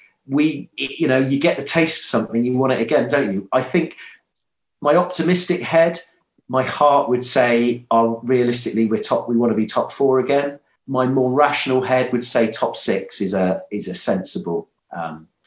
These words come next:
place, particularly now we've got the pressures of Europe, um, we've also got the pressures of teams are probably starting to work us out a little bit as well, and we're gonna have to adapt and change. But I think with the squad we've got, I mean, we'd be disappointed if we weren't top six now.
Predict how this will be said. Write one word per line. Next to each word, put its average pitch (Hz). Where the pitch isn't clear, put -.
place, -
particularly -
now 104
we've 98
got 113
the 95
pressures -
of 90
Europe, 107
um, 95
we've 117
also 123
got -
the 113
pressures -
of 123
teams 135
are 139
probably 139
starting 139
to 131
work 127
us 120
out 131
a 127
little 127
bit 131
as 117
well, 131
and 120
we're 120
gonna 120
have 120
to 113
adapt -
and 104
change. 123
But 143
I 147
think 175
with 151
the 131
squad -
we've 107
got, -
I 123
mean, 123
we'd 127
be 135
disappointed 117
if 92
we 98
weren't 95
top -
six -
now. 78